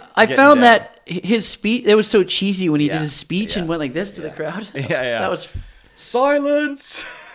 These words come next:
Speaker 1: Yeah, that was
Speaker 2: Hear
Speaker 1: fucking
Speaker 2: me!"
Speaker 1: weird. Yeah, <laughs> what the
Speaker 2: Yeah.
Speaker 1: fuck was that?
Speaker 2: What was it? "For, for one hundred years! For one hundred years!" Yeah, it was kinda
Speaker 1: Yeah,
Speaker 2: weird.
Speaker 1: and then everyone, like,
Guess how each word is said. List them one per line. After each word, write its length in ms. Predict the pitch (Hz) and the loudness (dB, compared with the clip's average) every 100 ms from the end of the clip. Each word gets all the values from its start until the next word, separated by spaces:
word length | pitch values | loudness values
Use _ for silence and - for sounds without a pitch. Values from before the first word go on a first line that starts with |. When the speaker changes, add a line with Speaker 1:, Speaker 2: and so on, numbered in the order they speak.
| _ - | _ 0
Speaker 1:
Yeah, 280 | 220 190 | 4 6
that 120 | 156 220 | 6 4
was 140 | 202 | 4
Speaker 2:
Hear 340 | 277 311 302 | 4 6 4
Speaker 1:
fucking 140 | 285 262 | 4 2
Speaker 2:
me!" 80 | 269 | 0
Speaker 1:
weird. 560 | 262 254 247 233 160 _ _ | 0 -2 -4 -6 -10 _ _
Yeah, 320 | - 254 233 - | 0 2 2 4
<laughs> 40 | |
what 260 | 214 - - | 4 4 4
the 60 | |
Speaker 2:
Yeah. 40 | 240 - | 2 4
Speaker 1:
fuck 180 | 302 330 | 2 4
was 180 | 226 185 | 2 2
that? 300 | 220 117 113 | 4 4 2
Speaker 2:
What 100 | 139 | 0
was 140 | 156 | 0
it? 100 | 175 | -4
"For, 260 | - 117 - - | -6 -6 -8 -12
for 160 | - | -6
one 140 | 139 170 | 0 0
hundred 200 | 202 220 | 0 2
years! 600 | 285 294 285 247 180 147 | 4 4 4 4 4 2
For 120 | - | -6
one 120 | 120 139 | -4 0
hundred 220 | 180 196 | 0 0
years!" 720 | 269 277 277 247 170 127 - | -2 -2 0 2 2 -2 -16
Yeah, 300 | 50 50 - | -12 -10 -10
it 60 | - | -12
was 140 | - | -8
kinda 100 | 185 | -2
Speaker 1:
Yeah, 100 | 170 | 0
Speaker 2:
weird. 100 | 139 | 0
Speaker 1:
and 100 | 165 | -2
then 100 | 185 | 0
everyone, 360 | 185 180 180 165 | 0 0 0 0
like, 160 | 156 | -2